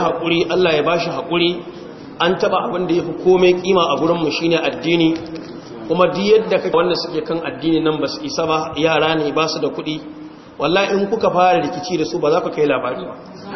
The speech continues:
Dan rikicin in za a buga kaman dutse ne da kwai. Ka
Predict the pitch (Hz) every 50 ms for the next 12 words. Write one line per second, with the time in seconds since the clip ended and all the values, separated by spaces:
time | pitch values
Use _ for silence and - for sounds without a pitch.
0 | 202 - - - - - 131 165 190 208 202 185 175 - 180 - 220 196 185 180
1 | 180 180 165 180 185 190 185 175 165 - - 185 165 180 165 135 123 - - -
2 | - - - 151 156 180 185 185 160 143 180 185 196 202 202 190 175 156 160 165
3 | 151 143 - - 123 110 - - - - - - 240 240 - - - - - -
4 | - 147 160